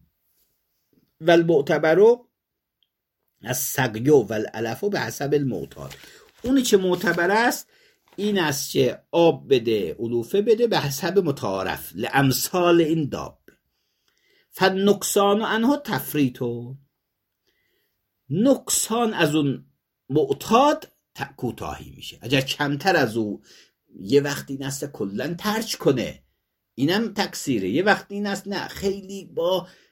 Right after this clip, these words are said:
اه، اه، بخل علوفه بده، خیلی با، اه، نقصان علوفه بده، اونم تقصیره.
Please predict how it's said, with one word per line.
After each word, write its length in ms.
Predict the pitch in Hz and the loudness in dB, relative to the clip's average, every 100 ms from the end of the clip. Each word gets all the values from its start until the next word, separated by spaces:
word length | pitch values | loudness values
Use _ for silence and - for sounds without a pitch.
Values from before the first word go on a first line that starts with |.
| _ | _
اه، 300 | 110 107 98 82 _ _ _ _ _ _ _ _ _ _ _ _ _ | -6 -4 -4 -8 _ _ _ _ _ _ _ _ _ _ _ _ _
اه، 200 | 85 82 69 71 _ _ _ _ _ _ _ _ 104 | -4 -4 -8 _ _ _ _ _ _ _ _ _ 6
بخل 500 | 196 214 131 113 110 - _ _ _ | 8 8 2 -8 -10 -10 _ _ _
علوفه 440 | 123 117 104 104 | -8 -8 -6 -6
بده، 440 | 85 87 78 85 71 | -4 -4 -6 -8 -8
خیلی 400 | - 127 139 135 | 0 2 4 2
با، 400 | 123 127 120 - _ _ _ _ - | 2 2 0 -4 _ _ _ _ -16
اه، 360 | 95 90 80 50 - | -10 -8 -8 -10 -12
نقصان 840 | 85 127 127 - - 165 160 127 - _ _ _ _ | -2 0 0 -4 0 2 2 0 -4 _ _ _ _
علوفه 400 | 113 107 101 - | -8 -6 -6 -6
بده، 220 | 85 80 | -8 -6
اونم 320 | 113 165 101 76 | 0 2 0 -4
تقصیره. 760 | - - - - - - _ | -16 -18 -16 -16 -18 -20 _